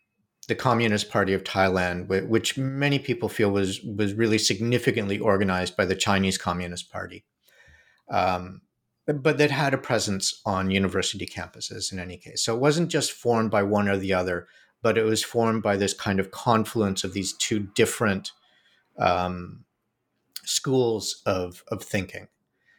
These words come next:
So the result was, after the massacre of students at Thammasat,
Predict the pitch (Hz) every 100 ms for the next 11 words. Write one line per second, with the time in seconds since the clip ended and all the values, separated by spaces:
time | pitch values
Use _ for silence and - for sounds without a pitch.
0 | _ _ _ - - 139 127 123 - -
1 | - 147 165 139 131 135 143 143 - 120
2 | 113 110 107 - - 113 113 127 110 104
3 | 98 - - 113 98 - - 101 101 95
4 | 90 - 127 131 123 - 113 113